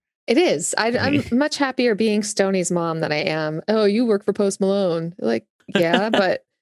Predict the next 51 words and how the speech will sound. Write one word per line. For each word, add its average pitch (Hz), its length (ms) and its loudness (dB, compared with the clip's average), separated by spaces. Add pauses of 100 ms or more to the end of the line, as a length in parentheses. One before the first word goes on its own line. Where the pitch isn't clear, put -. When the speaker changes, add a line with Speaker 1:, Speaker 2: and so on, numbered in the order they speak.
(140)
Speaker 1:
and 240 120 0
I 302 100 2
even 330 140 2
yell 247 200 4
at 247 100 0
my 185 100 0
mother. 175 480 0
My 196 100 0
mom's 269 300 -2
in 226 80 0
a 196 60 0
nursing 185 360 0
home, 165 260 -2
and 170 80 -2
I'm 180 160 -2
always 180 300 0
saying, 175 280 0
"Mom, 202 520 0
stop 190 480 -2
telling 226 380 0
people," 190 440 0
because 175 240 0
that's 185 200 -2
all 185 160 0
they 202 80 0
wanna 202 180 0
talk 220 300 -2
about. 185 340 -2
Like, 170 260 -2
Speaker 2:
Yeah, 107 260 2
yeah. 95 60 2
Speaker 1:
"Value 220 380 2
the 240 100 4
fact 247 260 -2
that 240 100 0
I'm 233 120 -2
just 226 280 -2
your 233 80 0
daughter." 226 440 0
And 147 140 -2
she - 160 -6
just 214 160 -2
Speaker 2:
Yeah, 226 140 4
Speaker 1:
doesn't 208 160 2
Speaker 2:
yeah. 175 80 -4
Speaker 1:
get, - 160 -6
she 233 120 -4
just 202 200 -2
thinks 160 180 -6
it's - 140 -6
cool. 175 360 -4